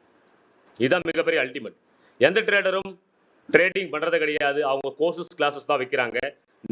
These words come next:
நான் பொறுத்தவரையும் உங்களோட சேர்ந்து டிராவல் பண்றேன். நீங்க என்ன ரிஸ்க் எடுக்கிறீங்க, அதே ரிஸ்க் தான் நான் எடுக்கிறேன். நீங்க என்ன ரிவார்டு எடுக்கிறீங்களோ, அதே ரிவார்ட்ஸ் தான் நான் எடுக்கிறேன். அத்தனை பார்ட்ஸை நான் கேட்ச் பண்றேன். இது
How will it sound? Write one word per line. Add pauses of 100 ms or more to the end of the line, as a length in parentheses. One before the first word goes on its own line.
நான்
பொறுத்தவரையும்
உங்களோட (100)
சேர்ந்து
டிராவல்
பண்றேன். (640)
நீங்க
என்ன
ரிஸ்க்
எடுக்கிறீங்க,
அதே (100)
ரிஸ்க்
தான்
நான்
எடுக்கிறேன். (320)
நீங்க
என்ன
ரிவார்டு
எடுக்கிறீங்களோ,
அதே
ரிவார்ட்ஸ்
தான்
நான்
எடுக்கிறேன்.
அத்தனை
பார்ட்ஸை
நான்
கேட்ச்
பண்றேன். (580)
இது